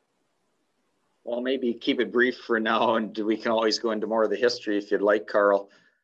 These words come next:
Uh, not too much to add. I, I'd say for us, our perspective is, uh, you know, un-, understand Agriculture and Agri-Food Canada's priorities, uh, recognizing, you know, that they're coming from a,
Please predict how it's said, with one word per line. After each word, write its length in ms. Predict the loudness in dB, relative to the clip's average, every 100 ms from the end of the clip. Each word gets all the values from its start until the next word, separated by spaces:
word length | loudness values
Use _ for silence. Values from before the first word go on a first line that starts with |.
| _ _ -4
Uh, 140 | -2
not 360 | 0 0 -2 -4
too 160 | -2 2
much 240 | 2 2
to 80 | 2
add. 140 | 4 4
I, 160 | 2
I'd 240 | 2 0 2
say 260 | 2 2
for 220 | 2 4
us, 320 | 6 4 -2 -2
our 180 | 2 2
perspective 680 | -2 -4 0 0 2 0 4
is, 360 | 4 2 2
uh, 280 | 4 4 2 -4 _ _ _ -2
you 120 | 0
know, 80 | 2
un-, 180 | 0 0
understand 960 | 0 2 0 -2 -2 -2 -2 -2 -6 -12 -20 _ _ _ _
Agriculture 560 | -2 -2 -2 -2 -2 -4
and 60 | -8
Agri-Food 400 | -10 -8 -10 -6
Canada's 560 | -2 -2 0 -2 -4
priorities, 960 | -6 0 0 2 0 -2 -4 -6 -6 -2
uh, 140 | -2 0
recognizing, 920 | -4 -4 -8 -4 -4 -4 -6 -8 -10
you 100 | -8
know, 120 | -6
that 260 | -4 -4 -2
they're 140 | -4
coming 400 | -4 -10 -8 -10
from 260 | -8 -8 -4
a, 200 | -6